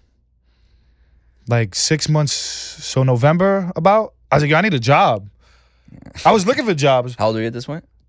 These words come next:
Speaker 1: Twenty-two,
Speaker 2: Okay.
Speaker 1: twenty-three? Twenty-three. And, uh, I'm like, "Yo, I need a job. I need to do something." And I was looking, didn't find. And then one of our videos hit.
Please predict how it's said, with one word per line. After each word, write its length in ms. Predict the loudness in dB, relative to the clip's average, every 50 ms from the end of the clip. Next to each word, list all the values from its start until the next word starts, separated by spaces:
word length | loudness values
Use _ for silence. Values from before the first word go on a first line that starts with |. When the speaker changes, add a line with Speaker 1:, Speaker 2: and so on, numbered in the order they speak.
| _ _ -12
Speaker 1:
Twenty-two, 1600 | -8 -6 -4 -4 -4 -2 -2 0 2 2 2 2 2 0 0 -2 -4 -6 -12 _ _ _ _ -16 -12 -10 -10 -6 -4 -2 -2 -2 -2
Speaker 2:
Okay. 40 | -4
Speaker 1:
twenty-three? 680 | -4 -4 -4 -4 -2 -2 -2 -2 -2 -2 -4 -8 -12 _ _ _ _ _ _ _ _ _ _ _ _
Twenty-three. 500 | -12 -10 -10 -8 -6 -8 -8 -8 -10 -14 -16 _ _ _ _ -20 -20 _ _ _ _ _ _ _ -2
And, 180 | 0 2 2 4
uh, 200 | 4 4 2 2
I'm 60 | 0
like, 120 | 0 0 2
"Yo, 80 | 2
I 40 | 2
need 120 | 2 0
a 60 | -2 0
job. 440 | 2 2 4 4 4 2 0 -2 -4
I 40 | -4
need 160 | -4 -4 -4
to 80 | -4
do 180 | -2 -2 -2 -2
something." 420 | -2 -2 -2 0 -2 -2 -2 -2
And 320 | -2 -2 -2 -2 -4 -6 -8 -12 _ -20 -20 _ _ _ _ -4
I 100 | -2 0
was 140 | 0 2
looking, 440 | 2 0 2 2 0 0 0 0 0
didn't 220 | 0 0 0 0 0
find. 580 | 0 2 4 4 4 2 2 0 -2 -4 -6 _ _ -20 _ _ _ _ -6
And 120 | -2 0
then 180 | 0 0 2 0
one 120 | 0 2
of 80 | 2 4
our 120 | 2 2
videos 420 | 2 0 0 2 2 2 0 0 0
hit. 300 | 2 2 2 0 -2